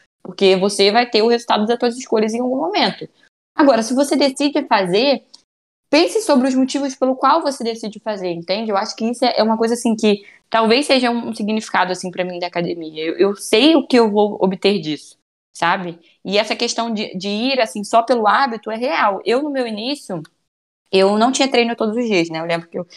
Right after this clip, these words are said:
eu fiz um treino da academia, Ivan, que o personal passou, e ele passou pra eu treinar três vezes na semana.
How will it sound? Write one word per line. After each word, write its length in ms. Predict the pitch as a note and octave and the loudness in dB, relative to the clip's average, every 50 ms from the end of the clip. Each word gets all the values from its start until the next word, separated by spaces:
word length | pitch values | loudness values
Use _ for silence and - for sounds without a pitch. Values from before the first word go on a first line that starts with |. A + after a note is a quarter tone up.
| - _ _ | -20 _ _
eu 80 | - F#3 | -8 -6
fiz 180 | - G3 F3+ F#3+ | -4 -2 -2 -2
um 80 | F#3+ F#3 | 0 2
treino 220 | F3+ F#3 F#3 F#3 | 2 4 4 4
da 80 | F3+ F3 | 4 2
academia, 480 | E3+ - F3 E3+ F3 F3+ G3 A3 G#3+ | 2 2 2 2 2 4 6 6 4
Ivan, 240 | F#3+ E3+ F3 D#3+ D#3 | 4 4 2 0 0
que 100 | - - | -2 -4
o 40 | - | -2
personal 400 | - E3+ E3 - F3 D#3+ D#3 D3+ | 0 0 0 2 2 2 2 2
passou, 460 | - D#3 - - A3+ A#3 G#3 G#3+ - - _ _ - | 0 -2 0 2 4 4 2 2 -4 -14 _ _ -2
e 100 | F3+ F#3+ | 2 2
ele 120 | F#3+ G3 | 2 2
passou 260 | G3 - G3 - G3+ F#3+ | 2 0 -2 -2 -4 -6
pra 140 | - G3+ | -4 -4
eu 40 | G3 | -4
treinar 320 | G3+ G3+ G3+ G3+ G3+ G3+ G3+ | -4 -2 -2 0 -2 -2 -2
três 220 | G#3+ A3 B3 C4 | -2 -4 -2 -2
vezes 220 | B3 A3 A3 A3 | -4 -6 -6 -6
na 100 | A3 A3+ | -8 -10
semana. 380 | A3+ - C#4 B3+ G#3 E3+ E3 D#3+ | -10 -10 -10 -8 -8 -10 -10 -12